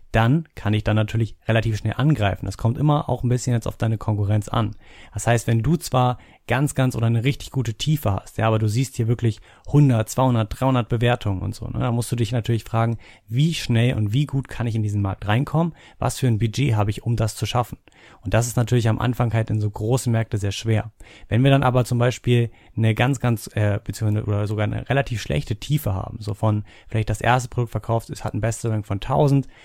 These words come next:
das zweite von dreitausend und wir sehen aber, dass die fast keine Bewertung haben und sich gut verkaufen, dann können wir da innerhalb von, keine Ahnung, einer Woche nach oben kommen und dann stehen wir da und verkaufen halt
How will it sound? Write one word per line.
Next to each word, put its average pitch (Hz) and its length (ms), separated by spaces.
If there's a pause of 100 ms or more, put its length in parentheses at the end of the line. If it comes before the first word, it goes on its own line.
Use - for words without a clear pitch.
(160)
das - 140
zweite 120 360
von 104 360 (160)
dreitausend 135 680
und 110 260
wir 143 280 (220)
sehen 117 320
aber, 110 180
dass 107 140
die 117 100
fast - 300
keine 135 200
Bewertung 127 440
haben 107 220
und 104 80
sich 104 100
gut 151 200
verkaufen, 113 540 (280)
dann - 100
können 131 220
wir 127 60
da 117 140
innerhalb 113 360
von, 117 320 (160)
keine - 180
Ahnung, 120 240
einer 117 240
Woche 117 220
nach 101 120
oben 151 220
kommen 107 260
und - 220
dann 104 140
stehen 165 260
wir 143 60
da 101 80
und 95 160
verkaufen 107 420
halt 113 200